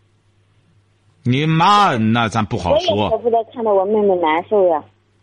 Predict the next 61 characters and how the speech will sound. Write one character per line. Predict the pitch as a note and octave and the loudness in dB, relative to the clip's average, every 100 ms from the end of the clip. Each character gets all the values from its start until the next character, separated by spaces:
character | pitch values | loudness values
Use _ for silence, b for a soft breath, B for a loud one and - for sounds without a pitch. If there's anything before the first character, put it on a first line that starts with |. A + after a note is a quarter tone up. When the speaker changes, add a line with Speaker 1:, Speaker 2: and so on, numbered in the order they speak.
| _ _ _ | _ _ _
Speaker 1:
对 | E3+ A3+ | -2 0
呀， | G#3 D#3 | 0 0
你 | C3 | 0
妈 | B2 F3 A3 | 0 2 2
咱 | E3 A2+ | 0 -2
不 | G2+ | -4
好 | E2+ E2+ | -4 -4
说。 | - A2 G2+ | -2 -2 0
你 | F2+ | 0
说 | G#2 B2 | 0 0
你 | G#2+ | 0
妈 | A2 C3 B2+ | 0 -2 -4
长 | - A2+ | -4 -4
期 | A#2+ | -4
她 | A#2 A2+ | -2 -2
在 | A#2+ G#2 F2 b b b b | -2 -2 -4 b b b b
乡 | - C3 C3 | -4 -2 -2
下， | B2+ F2+ | -2 -2
她 | G#2 | -2
也 | G#2+ | 0
没 | G2+ G#2 A#2 | 0 0 0
大 | A2 | -2
干 | G#2 G#2 | -2 -4
什 | E2+ F#2 | -2 -2
么。 | A2+ G#2 | 0 0
你 | G2 B2+ F#3 A3 A3+ | 0 0 0 0 0
Speaker 2:
因 | |
为 | B3+ | 0
我 | A#3 G3+ | 0 -2
下， | B3 A3 _ _ _ _ _ _ - | -2 -4 _ _ _ _ _ _ -6
因 | A3+ | 0
为 | A#3+ | 2
我 | A#3 F#3+ | 2 2
下 | G3 A3 | 0 -4
边 | G3 F#3 | -2 -4
还 | G3 | 0
有 | G#3 E3+ | 0 2
个 | G3 G3 - | 0 -2 -4
地， | A3 F#3 | 0 2
我 | F3 | 0
怕 | E3+ A3+ F#3+ - b b _ _ _ | -2 -2 -4 -4 b b _ _ _
我 | - F3+ | -6 -2
妹 | A3 G#3+ | 0 2
妹 | G#3 F#3+ | 2 0
一 | G3+ G3+ | 0 -2
走， | F3 D#3+ | 0 2
我 | E3 | 0
怕 | F#3+ G#3+ | 0 -4
把 | G3 G#3 | 0 0
我 | F3 | 0
妈 | E3 F#3+ F#3+ | -2 -2 -2
给 | E3 - | -4 -6
气 | - | -8
病 | - A3 | -4 0
了， | A3+ E3+ C#3 - _ _ _ _ _ _ _ - | 0 0 -2 -10 _ _ _ _ _ _ _ -6
害 | G#3+ | -6
怕 | - G#3 | -4 -6
担 | - A3+ A3 | -4 -4 -4
心 | A3 | -4
这 | A3 B3 F#3 | -2 0 0
个。 | E3+ | -2